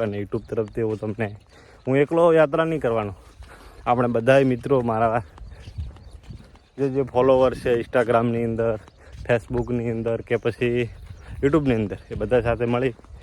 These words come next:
અને આપણે યાત્રા કરવાની છે. તો ભાઈ આપણે ઘરે ગયા હતા, સીધા ઘરેથી નાહી ધોઈ અને વાંકલ માતાજીના મંદિર આવ્યા છે. અને finally આપણે તમને અત્યારે હું કહી દઉં કે અહીંથી પેદલ યાત્રા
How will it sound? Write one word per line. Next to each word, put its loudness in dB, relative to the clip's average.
અને -4
આપણે -4
યાત્રા -2
કરવાની 2
છે. -6
તો -4
ભાઈ 4
આપણે 2
ઘરે 0
ગયા 0
હતા, 0
સીધા -2
ઘરેથી -4
નાહી -4
ધોઈ -2
અને -6
વાંકલ -2
માતાજીના -2
મંદિર 0
આવ્યા -2
છે. -8
અને -8
finally -2
આપણે -2
તમને -4
અત્યારે -8
હું -4
કહી -6
દઉં -6
કે -8
અહીંથી -6
પેદલ -6
યાત્રા -4